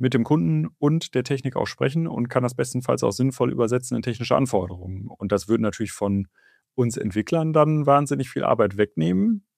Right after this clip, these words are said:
Nichtsdestotrotz natürlich eine Zwischenebene einziehen. Und da kam so ein bisschen meine Frage her, ob du dir jemanden wünschen würdest, der das kann. Also Voraussetzung ist natürlich, dass der das gut kann und nicht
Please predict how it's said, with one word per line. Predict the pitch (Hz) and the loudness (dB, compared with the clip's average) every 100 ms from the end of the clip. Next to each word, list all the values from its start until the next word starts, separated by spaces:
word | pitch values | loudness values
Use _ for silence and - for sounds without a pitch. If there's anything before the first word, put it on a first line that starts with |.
| - | -2
Nichtsdestotrotz | 127 127 117 - 104 - 117 - | 0 0 -2 -4 -4 -2 -4 -4
natürlich | 190 180 180 | -4 -2 0
eine | 180 | 0
Zwischenebene | 180 175 175 160 151 | -2 -4 -2 -2 0
einziehen. | 117 - 98 | -2 -4 -8
Und | 90 | 0
da | 113 | 2
kam | - 120 | 4 2
so | 110 | 2
ein | |
bisschen | 110 - | 0 0
meine | 107 104 | 0 0
Frage | - 113 123 | 0 0 4
her, | 113 117 | 4 2
ob | - | -2
du | |
dir | 104 | -2
jemanden | 104 107 110 | -2 -2 -2
wünschen | 107 123 - 110 | -4 -4 -4 -2
würdest, | 113 117 - - | 0 -2 -4 0
der | 104 | 2
das | 95 - | 0 -4
kann. | - 117 190 | -2 0 2
Also | 240 107 101 - _ _ _ _ | 0 0 0 -2 _ _ _ _
Voraussetzung | - 104 120 117 107 107 | -4 2 4 2 2 -2
ist | - | 0
natürlich, | 117 104 95 | 0 0 -2
dass | 101 | -4
der | - | -4
das | 98 - | -6 -6
gut | 101 | -8
kann | - 107 123 | -4 -4 -2
und | 104 113 | -4 -4
nicht | 107 - - | -4 -6 -20